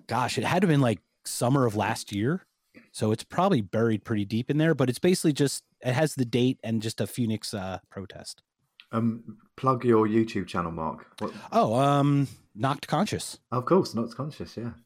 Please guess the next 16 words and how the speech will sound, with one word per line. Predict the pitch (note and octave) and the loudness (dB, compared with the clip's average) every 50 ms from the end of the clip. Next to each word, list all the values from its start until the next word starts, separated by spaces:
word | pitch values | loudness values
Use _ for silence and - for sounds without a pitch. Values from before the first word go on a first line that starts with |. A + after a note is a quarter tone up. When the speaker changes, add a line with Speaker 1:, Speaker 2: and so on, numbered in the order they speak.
| _ _ _ _ - | _ _ _ _ -4
Speaker 1:
And, | C#3+ C#3 C3+ C3+ C#3 C#3 - - _ _ _ - | -2 0 2 4 2 2 0 -4 _ _ _ -14
sir, | - - - B2 D3 D#3+ G3 G#3+ - | -8 -4 0 2 2 2 2 0 0
please | - C#3+ E3+ A3+ A#3 - - - - _ _ - | 2 2 4 4 2 0 -2 -6 -12 _ _ -6
tell | - C3+ C#3 D3 | 0 2 2 2
us | D3+ - | 2 2
about | D#3 C#3 C3+ B2 A2+ | 2 2 2 2 4
your | A#2 D#3 A#3+ | 2 2 2
channel. | B3 - A#2+ - E2 D#2 D2 - - _ _ _ _ _ _ - - - | 2 0 -2 -2 -2 -4 -8 -10 -14 _ _ _ _ _ _ -20 -4 2
Well, | - G3+ B3+ | 2 4 4
yeah, | B3+ C4+ D#4+ C4+ | 4 4 4 4
while, | D#3 F3 A#3 B3+ G#3 - | 6 6 6 4 2 2
while | A3 C#4 D4+ | 2 4 4
we're | D#4+ | 4
taking | C4 - C4 A3 B3 A3 | 2 2 2 4 6 6
a | G3 | 6
break, | D3 B2 A2 A#2+ D#3 A3+ - - | 4 4 2 2 2 0 -2 -8